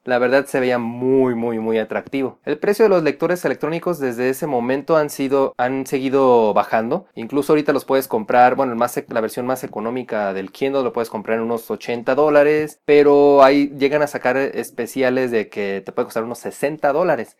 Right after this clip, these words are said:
Del dos mil siete para acá, bajaron de seiscientos dólares a sesenta dólares. Entonces ahorita ya casi, casi cualquier persona se puede comprar su lector electrónico.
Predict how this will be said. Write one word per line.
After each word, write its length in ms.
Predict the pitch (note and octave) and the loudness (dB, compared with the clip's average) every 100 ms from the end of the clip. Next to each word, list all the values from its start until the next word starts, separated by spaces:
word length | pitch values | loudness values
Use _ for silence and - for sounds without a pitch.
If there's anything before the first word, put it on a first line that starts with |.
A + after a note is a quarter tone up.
| - | -6
Del 240 | B2 C3 | -4 0
dos 180 | C3 C3 | 0 0
mil 160 | F3 | -2
siete 240 | F3 E3+ E3+ | -2 -4 0
para 200 | C3+ A#2 | 2 2
acá, 260 | D#3 F#3+ - | 2 -2 -4
bajaron 420 | - A#2+ C3 C#3 D3 | -2 2 4 2 2
de 140 | A#2 | 0
seiscientos 760 | - A2+ A2+ - E3 F3 E3 | 0 -2 -2 -2 -4 -2 -2
dólares 480 | C#3 D#3 F#3 G#3 - _ _ _ - | 2 2 2 0 -6 _ _ _ -8
a 340 | G#2+ G#2 G#2 - | -2 2 2 0
sesenta 800 | - A#2 - - B2+ B2+ A2 A2+ | -6 -12 -10 -4 -4 -4 -2 -2
dólares. 400 | G#2 F#2+ F2+ - | -2 -4 -6 -12
Entonces 300 | A2+ A#2+ B2+ | -10 -8 -6
ahorita 200 | C3 A2 | -4 -2
ya 280 | C3+ C3 - _ _ | 0 0 -6 _ _
casi, 300 | - E3 E3+ | -2 0 0
casi 260 | E3 D3 C#3+ | 0 -2 0
cualquier 340 | C3+ A2+ B2+ | -2 -2 -4
persona 460 | - D3 D3+ D3 F3 _ | -4 -4 -4 -4 -6 _
se 140 | _ - | _ -4
puede 140 | D3 | -4
comprar 280 | C#3+ A2+ A#2 | -2 -4 -4
su 100 | - | -4
lector 300 | A2+ - G#2+ | -6 -6 -6
electrónico. 580 | A2 - F3 E3+ - | -6 -6 -6 -6 -10